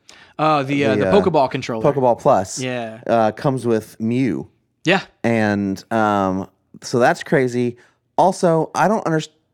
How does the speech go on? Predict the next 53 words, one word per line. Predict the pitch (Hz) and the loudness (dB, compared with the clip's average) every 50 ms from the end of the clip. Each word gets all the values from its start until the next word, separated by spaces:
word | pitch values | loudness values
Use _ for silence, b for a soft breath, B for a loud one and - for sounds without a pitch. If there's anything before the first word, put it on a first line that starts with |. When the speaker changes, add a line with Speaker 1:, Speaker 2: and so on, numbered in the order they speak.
| - - | -8 -2
Speaker 2:
I, | 131 143 - - | -2 -2 -2 0
I, | 139 147 - _ _ _ _ _ _ _ _ _ | -4 -4 -4 _ _ _ _ _ _ _ _ _
why | - 135 131 135 160 202 | -2 -2 2 2 2 2
do | 226 | 2
you | 240 214 | 0 -2
need | 175 165 185 208 196 | -2 -2 -2 -4 -2
that? | 101 92 87 78 - _ _ _ - | -2 -2 0 -2 -4 _ _ _ -4
They | - 127 | 0 0
haven't | 143 160 170 127 | 0 2 0 -2
really | 156 156 151 | 0 0 0
explained | 139 - - - 160 151 135 117 107 | 0 -2 -2 -2 0 0 0 0 0
why | 107 110 117 120 | 0 2 2 0
you | 113 107 101 | 0 0 0
Speaker 1:
You, | 95 104 | 0 0
Speaker 2:
need | 101 92 85 | -2 -2 -4
that. | 85 82 - 160 | -2 -2 -2 -2
Speaker 1:
you | 175 | -2
don't | 151 151 156 151 156 165 170 | 0 0 2 2 0 0 -2
need | 175 180 196 190 | -4 -4 -2 -2
that? | 214 220 233 247 262 - _ _ _ - | -2 -4 -4 -4 -10 -16 _ _ _ -2
Speaker 2:
How | 175 160 175 185 | 2 4 4 4
Speaker 1:
Um, | 156 151 | 4 2
Speaker 2:
do | 147 | 0
you | 180 180 | 0 0
use | 175 170 170 165 | 0 0 0 0
it | 170 | 0
as | 123 139 135 | 0 -2 -2
a | |
controller? | 131 123 107 - - 143 139 110 90 78 90 | -2 -4 -4 -2 0 0 0 0 0 -2 -2
That's | - - 170 - | 0 -2 -2 0
Speaker 1:
because | - 185 190 185 - 170 | 2 2 2 2 0 -2
Speaker 2:
another | |
thing. | - 92 87 87 85 - | -4 -6 -6 -6 -8 -8
Speaker 1:
so | - - 185 175 170 165 165 | -4 -2 0 0 0 -2 -4
the, | - 151 143 156 156 151 | -6 -4 -2 -2 -2 0
the, | 143 147 143 | -2 -2 0
what | 147 160 156 | 0 -2 0
they've | - 202 208 | 0 0 0
been | 208 208 190 | 0 -2 0
talking | - 196 190 190 | 2 2 2 4
about | 185 170 151 | 2 0 0
with | 156 139 | -2 -2
this | 147 165 160 - | -2 -4 -6 -4
game | - 147 135 135 131 | -4 -4 -4 -4 -4
is | 135 135 123 | -6 -6 -6
that | 143 135 | -6 -6
you | 143 139 | -6 -6
can | 151 139 | -6 -8
play | 131 - 156 156 | -6 -4 -4 -4
it | 160 147 | -4 -4
with | 147 143 - | -6 -6 -8
one | 131 127 131 135 139 135 135 135 135 135 131 | -6 -6 -4 -2 -2 -2 -2 -2 -4 -4 -2
Joy-Con, | 131 127 123 117 - - 107 - - - - | -2 -2 -2 -2 -6 -10 -12 -12 -14 -18 -18